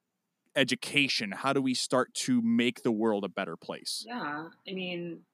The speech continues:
Speaker 2: conversations. I can't say how important that is, you know, to have these conversations, as uncomfortable as they make you or your family members who probably doesn't look at this as, like, a big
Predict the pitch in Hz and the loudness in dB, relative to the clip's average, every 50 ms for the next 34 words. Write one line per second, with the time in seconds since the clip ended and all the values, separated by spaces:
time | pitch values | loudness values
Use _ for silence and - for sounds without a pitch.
0 | _ _ - 214 220 254 247 - - 190 233 226 - 180 - 175 175 - 208 196 | _ _ -6 -4 -4 -4 -4 -4 -4 -6 -6 -6 -8 -10 -10 -12 -12 -14 -14 -16
1 | - - _ _ - 156 175 - 202 190 196 - - _ _ - - 202 190 196 | -18 -20 _ _ -10 -8 -6 -6 -6 -6 -6 -8 -12 _ _ -12 -6 -4 -4 -4
2 | 190 180 180 180 180 175 165 165 - - 156 151 135 190 175 170 - _ _ _ | -2 -2 -2 -2 -2 -4 -6 -8 -8 -8 -8 -6 -6 -6 -8 -10 -10 _ _ _
3 | _ - - 151 165 156 165 196 220 214 156 156 170 180 175 170 - - - 180 | _ -6 -4 -2 -2 -2 -2 -2 -4 -4 -4 -4 -6 -6 -8 -10 -10 -10 -8 -6
4 | 180 170 170 170 170 170 190 - - 160 156 160 156 175 170 - - 175 175 160 | -4 -2 -2 -2 -4 -6 -8 -6 -4 -2 -2 -2 -2 -4 -6 -6 -8 -8 -6 -4
5 | 165 170 165 - 160 151 156 - - 165 165 170 160 165 165 151 - - - 175 | -4 -4 -4 -6 -8 -8 -8 -8 -8 -6 -6 -6 -4 -6 -6 -8 -8 -8 -8 -8
6 | 185 180 - - 165 165 - 180 151 170 165 165 165 156 - 175 160 160 160 156 | -8 -8 -8 -8 -8 -8 -8 -8 -6 -4 -4 -4 -4 -4 -4 -6 -6 -4 -4 -4
7 | 160 160 160 160 - - _ - - _ _ _ _ _ _ _ _ - 180 185 | -4 -4 -4 -4 -6 -10 _ -20 -20 _ _ _ _ _ _ _ _ -10 -4 0
8 | 170 165 170 170 170 170 170 170 175 175 175 170 165 156 156 156 151 156 151 156 | 2 4 4 4 2 2 0 0 0 -2 0 -2 -2 -2 -2 -4 -4 -4 -6 -6
9 | 156 - - 160 156 165 170 175 175 175 170 170 165 165 170 165 175 170 170 170 | -6 -6 -6 -4 -4 -4 -4 -4 -4 -4 -4 -4 -4 -4 -4 -4 -4 -2 -2 -2
10 | 175 170 - - 170 - - 165 160 165 147 165 165 - - - 160 165 165 170 | -4 -4 -6 -8 -10 -10 -10 -8 -6 -6 -6 -6 -8 -12 -12 -8 -6 -4 -4 -4
11 | 170 180 170 170 - - 175 175 180 175 - 175 170 - 180 165 - - 175 - | -4 -6 -6 -6 -6 -4 -4 -4 -4 -6 -8 -8 -8 -6 -6 -6 -6 -8 -8 -8
12 | 180 170 160 | -6 -6 -6